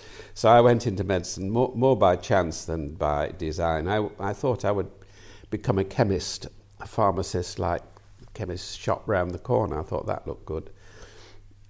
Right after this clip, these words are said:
Uh, but then a friend of mine said, "I'm going to go into medicine.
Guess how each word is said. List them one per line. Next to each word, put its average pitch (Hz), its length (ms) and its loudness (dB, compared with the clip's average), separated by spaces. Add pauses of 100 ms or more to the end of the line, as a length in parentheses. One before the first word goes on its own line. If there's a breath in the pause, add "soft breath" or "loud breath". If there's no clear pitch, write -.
(100)
Uh, 90 380 -4 (120)
but 107 200 -4
then 113 160 2
a 110 40 2
friend 113 280 2
of 95 140 -2
mine 101 220 4
said, 98 260 2
"I'm 107 180 4
going 104 160 4
to - 100 -8
go 101 120 2
into 92 200 0
medicine. 127 480 -2